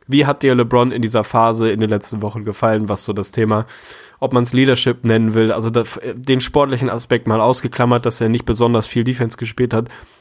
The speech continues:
unbenommen, ist auch völlig in Ordnung so. Äh, d-, das hat er die letzten Jahre ehrlicherweise nie gemacht in der Regular Season und das ist auch in Ordnung, das können wir jetzt auch vielleicht nicht wahnsinnig doll verlangen. Wie hat dir so das, der, der, der Locker Room und so ein bisschen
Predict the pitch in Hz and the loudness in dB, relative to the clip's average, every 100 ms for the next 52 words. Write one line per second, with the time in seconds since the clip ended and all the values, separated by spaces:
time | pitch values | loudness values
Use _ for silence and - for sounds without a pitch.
0 | _ 151 143 120 123 135 135 - - 123 | _ 0 4 4 4 2 0 -6 -8 -2
1 | 117 104 120 117 117 120 120 - 123 117 | -2 0 2 4 4 4 2 0 -2 0
2 | 120 120 120 - - - 113 92 120 113 | 2 2 0 -16 -12 -6 -6 -6 -4 -4
3 | - 127 117 113 120 - 117 113 110 117 | -2 0 2 2 2 2 2 4 2 2
4 | 107 104 104 104 120 156 143 139 - 135 | 0 0 -2 0 2 4 4 2 0 0
5 | 123 123 120 117 113 123 113 107 98 120 | 4 4 2 0 0 0 -2 -2 -2 -2
6 | 107 98 104 117 113 98 - 113 - 104 | 0 0 0 0 -2 -6 -2 -2 -2 -8
7 | - 113 107 107 101 113 113 101 92 101 | -2 -2 -2 -4 -2 0 0 -2 0 -2
8 | 95 107 104 120 120 - - - _ _ | 0 -2 0 0 -4 -14 -20 -20 _ _
9 | 117 120 123 113 117 107 107 - - - | 0 2 2 2 2 4 2 2 -4 -6
10 | - 120 117 123 117 123 123 131 135 120 | -2 0 2 0 2 4 4 2 2 4
11 | 123 120 113 110 117 139 - 123 | 4 4 0 0 0 0 0 -2